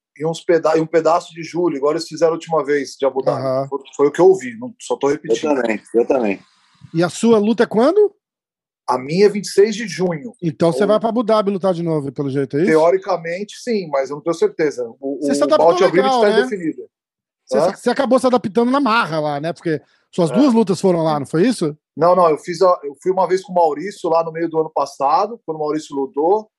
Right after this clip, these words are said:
Speaker 1: e depois eu lutei lá em setembro, e a segunda luta minha foi aqui em Las Vegas.
Speaker 2: Ah, é verdade. Você foi lá duas vezes porque você foi com, com o Shogun, né?
Speaker 1: É,
Speaker 2: Foi
Speaker 1: eu fui
Speaker 2: isso.
Speaker 1: com o Shogun lá.
Speaker 2: Ah,
Speaker 1: Foi isso.
Speaker 2: entendi, entendi. Galera, olha quem tá chegando aqui, ó. Ih, caiu.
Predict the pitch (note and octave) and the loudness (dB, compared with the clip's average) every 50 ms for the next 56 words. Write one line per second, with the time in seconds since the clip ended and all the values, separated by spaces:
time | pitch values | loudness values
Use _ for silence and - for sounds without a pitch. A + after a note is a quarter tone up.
0 | _ _ _ _ _ _ _ _ _ _ _ _ _ _ _ _ _ C3+ D3 D#3 | _ _ _ _ _ _ _ _ _ _ _ _ _ _ _ _ _ -4 -2 -2
1 | D#3 D#3+ E3 E3 E3 E3 E3 E3 E3 E3 E3 D#3+ E3 E3 E3 - - E3+ F#3+ F#3+ | -2 -2 -2 -4 -6 -4 -4 -2 -4 -4 -2 0 0 0 0 0 0 2 2 2
2 | F#3+ E3 F#3+ G3 G#3+ G#3 - G3 F#3 F3+ F3+ E3+ E3+ E3 - D#3+ - _ D#3+ E3+ | 4 4 2 2 2 0 0 0 0 2 0 -2 -4 -6 -12 -18 -14 _ -6 -4
3 | F#3+ A3 A3 A3 A#3+ A3+ G3 - D3+ D3+ D#3 - - F3+ - - F#3 G#3+ G#3 G3+ | -4 -4 -4 -4 -6 -6 -6 -4 -4 -4 -4 -6 -10 -18 -8 -4 -4 0 2 2
4 | F#3 F#3 F#3 F#3 F#3 E3 E3+ F3 F#3+ G#3 G3+ - - G3 G3+ G#3 G3+ - - G3 | 2 2 0 0 -2 -2 -2 -4 -8 -10 -10 -2 2 4 4 4 4 2 -6 -6
5 | G3 G#3 G#3+ G3 D#3+ D3 C3+ B2 - - - - - _ - E3+ F#3 F#3+ F#3+ F#3 | -4 -4 -4 -2 -2 -4 -4 -4 -4 -10 -20 -20 -20 _ -8 -6 -6 -4 -4 -4
6 | F3+ E3+ F#3+ F3+ D#3+ D3+ - D#3+ - F#3 F3 F3 F3 E3 F#3+ F#3+ D#3+ C#3 F3 F3+ | -4 -4 -4 -4 -4 -4 -6 -4 -2 0 0 0 0 2 2 2 2 2 0 0
7 | D3 - - G3 E3+ - F3+ F3 - G3 F#3 F#3 F3+ F3 E3 D#3 - D#3+ - - | -2 -2 -2 -4 -2 0 -2 0 2 2 4 4 4 4 2 0 -2 -6 -2 -2
8 | F#3 D#3 C3 C#3+ D3+ D3+ C#3+ C#3+ D3 D#3+ D#3 - _ _ _ C#3+ D3+ D#3 D3+ D3 | -2 -2 0 -2 -2 -2 -4 -4 -6 -8 -8 -10 _ _ _ 0 0 2 2 0
9 | C3+ C#3 - - - - E3 E3 D#3 C#3 C3+ B2 A#2 A2+ _ _ _ _ D3 C3+ | -2 -4 -8 -12 -10 -10 -8 -8 -6 -6 -6 -6 -6 -10 _ _ _ _ -10 -8
10 | C3 C3 C3 C3 C3+ C3 A#2+ B2 - - D3 C#3+ B2+ A2 A2 A2 A2 A2+ A2 A2+ | -8 -4 -2 0 0 0 -2 -4 -8 -8 -8 -8 -8 -8 -10 -10 -10 -10 -10 -12
11 | G#2 - C3 B2+ A#2+ G#2 A2 G#2+ - - _ _ _ _ _ _ _ E3+ E3+ F#3+ | -10 -8 -6 -6 -6 -6 -10 -12 -12 -14 _ _ _ _ _ _ _ 0 2 2
12 | F#3+ F3+ F3+ G3+ G#3+ A3 - A3+ G#3 - A3+ G3 - - G3 F3 E3+ F3+ F3 F3 | 4 4 4 4 2 2 2 0 2 2 2 2 2 2 0 2 2 0 2 2
13 | E3 D3+ - - D3+ C#3 C#3+ D3+ F3+ A3+ A#3 G#3 F3+ - - - D#3 C3 A2+ A#2 | 0 -2 -4 -4 -4 -4 -4 -2 -4 -2 -2 -2 -4 -6 -4 -2 -2 -2 -2 -6